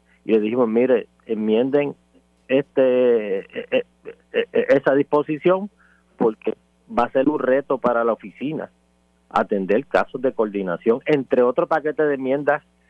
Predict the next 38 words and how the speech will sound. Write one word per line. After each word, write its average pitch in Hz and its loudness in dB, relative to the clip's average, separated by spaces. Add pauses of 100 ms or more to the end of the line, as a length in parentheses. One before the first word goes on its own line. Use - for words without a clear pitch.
(300)
que, 123 -4
que, 117 -2
que 117 0
enviamos 117 0
y 113 -8
otras 135 0
enmiendas 143 -2
para 123 0
evitar 117 -2 (400)
que 113 -2
estas - -4 (100)
cosas 131 -2
sigan 120 -2
sucediendo. 143 0 (500)
Este, 110 0 (260)
y 117 -10
con 123 2
esto 147 0
no 165 -4
quiero 160 2
decir 165 0
a, 131 0 (880)
que 127 -4
en 135 -4
el 123 0
comité 123 0
de 147 2
Pedro 156 2
Pierluisi 147 -2 (200)
hubo 143 2
coordinación 143 0
con 135 -4
Salvemos, 170 0
porque 123 -2 (180)
no 127 2
tiene 147 0
que 139 2
ver 147 0